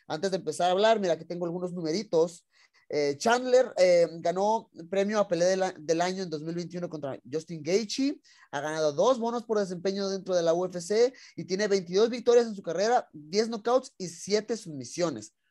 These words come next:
Por su parte, Ferguson es ganador de la temporada trece de The Ultimate Fighter, es ex campeón interino del peso ligero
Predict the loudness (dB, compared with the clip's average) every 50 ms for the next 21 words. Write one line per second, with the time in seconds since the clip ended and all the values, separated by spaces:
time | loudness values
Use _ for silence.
0 | _ _ _ _ _ _ -2 0 0 0 0 -4 2 2 2 2 2 0 0 -2
1 | -2 0 0 2 2 4 2 0 -6 -4 -4 -6 -6 -6 _ _ _ _ -6 -6
2 | 0 0 0 2 4 2 2 4 2 0 0 -2 -4 -4 -2 0 2 2 2 0
3 | 0 0 2 2 2 2 0 -2 0 2 2 0 0 -2 -8 -8 -6 -2 0 2
4 | 2 2 0 -4 _ _ _ _ _ _ -10 -8 -6 -6 -6 -6 -4 -4 -4 -4
5 | 2 4 4 4 4 2 -2 -2 0 0 0 0 0 -2 -2 -4 -4 -4 -4 -4
6 | -4 -4 -4 -2 2 2 4 4 4 2